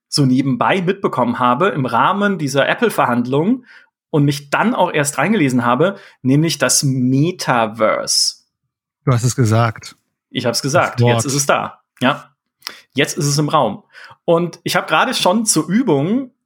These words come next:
Speaker 1: für diesen Podcast versucht, meiner Freundin das Metaverse zu erklären und hab nur fragende Blicke bekommen, <laughs> aber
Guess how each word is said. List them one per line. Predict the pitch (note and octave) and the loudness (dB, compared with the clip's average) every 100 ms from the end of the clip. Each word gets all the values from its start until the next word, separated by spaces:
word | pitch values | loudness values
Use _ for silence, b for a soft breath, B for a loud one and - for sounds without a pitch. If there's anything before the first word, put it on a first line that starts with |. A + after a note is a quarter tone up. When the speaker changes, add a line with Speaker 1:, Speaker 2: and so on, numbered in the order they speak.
| _ | _
Speaker 1:
für | - F#3+ | -6 -4
diesen | G3+ G3+ | -2 -4
Podcast | C3 E3 - D3 D3+ | -2 -4 0 -2 0
versucht, | - B2+ F#3+ A#3+ - | -2 -2 -2 -4 -2
meiner | C#3+ B2 | -2 -2
Freundin | - C#3 A3+ C4+ A3 | 0 2 2 2 2
das | E3 | 0
Metaverse | D#3 G#3 A#3 D#3+ B2 A#2 - - | 0 0 0 0 0 -2 -2 -4
zu | - | -2
erklären | C3 C3 C3 A#2 F#3 | -4 -2 0 0 0
und | F#3+ | -2
hab | C#3 - | -2 -2
nur | D3 | -4
fragende | - B2+ F3+ D#3 | 0 0 2 0
Blicke | C#3+ F3 G#3 | 0 -2 -2
bekommen, | C#3+ D#3 B2+ G3 G#3+ | 0 0 0 -2 -4
<laughs> | |
aber | F3+ C#3+ | -4 -6